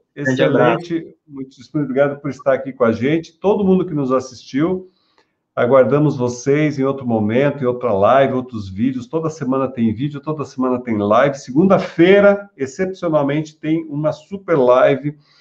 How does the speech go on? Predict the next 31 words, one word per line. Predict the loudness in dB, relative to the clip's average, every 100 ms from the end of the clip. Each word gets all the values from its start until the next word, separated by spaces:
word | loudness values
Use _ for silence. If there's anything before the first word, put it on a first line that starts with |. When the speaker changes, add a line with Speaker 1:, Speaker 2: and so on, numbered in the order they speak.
| _ _ _ _
Speaker 2:
que | -4
eu | -2
não | -2
vou |
falar | 0 2 2
com | 0 -4
quem | -4 -4
que | 0
é, | 0 0
mas | -2 -2 0
vai | 0 -2
ser | -2 -10 -4
muito | 0 2 4 6 4 0
boa, | -2 -2 0
então | -2 -4
não | -2 -2 -4
perca, | -6 -4 -2 -2 -6
segunda-feira, | -14 -10 -4 -2 -2 -2 0
normalmente | 0 2 2 4 2 2
eu | 2
não | 2
faço | 4 2 2 2
live | 4 4 4
na | -2
segunda, | -4 -8 -6 -6
só | -4 -4 -4
quando | -4 -8
é | -8
especial. | -8 -10 -8 -2 0 0 -2 -8 -8 -14 _ _
<laughs> | -20 -20 -20 _
Gente, | 0 4 4 2 -6